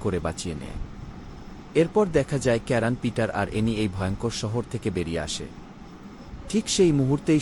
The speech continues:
শহরের মধ্যে আগ্নেয়গিরির লাভা প্রবেশ করে, ব্লু ডায়মন্ড আর গেরিলাদের পুরোপুরি ধ্বংস করে দেয়, আর পুরোপুরি হারিয়ে যায় City of Jone।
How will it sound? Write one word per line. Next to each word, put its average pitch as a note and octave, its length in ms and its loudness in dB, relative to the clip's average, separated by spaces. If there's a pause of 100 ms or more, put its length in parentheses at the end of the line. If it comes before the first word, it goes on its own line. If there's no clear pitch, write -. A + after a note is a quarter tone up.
শহরের B2 360 4
মধ্যে G#2 300 2 (140)
আগ্নেয়গিরির G#2+ 560 2
লাভা F2 180 0
প্রবেশ E2+ 360 0 (100)
করে, - 180 -4 (1080)
ব্লু C3+ 200 6
ডায়মন্ড B2+ 440 4 (140)
আর G#2+ 140 2
গেরিলাদের A2+ 540 4
পুরোপুরি C#3+ 480 2
ধ্বংস G2 220 -2 (120)
করে E2 240 -2
দেয়, D2+ 160 -8 (960)
আর C3 120 4 (100)
পুরোপুরি G3+ 400 4
হারিয়ে A2+ 360 2
যায় G#2+ 280 2
City B2+ 240 0 (100)
of F#2+ 60 -2 (120)
Jone। D#2+ 220 -2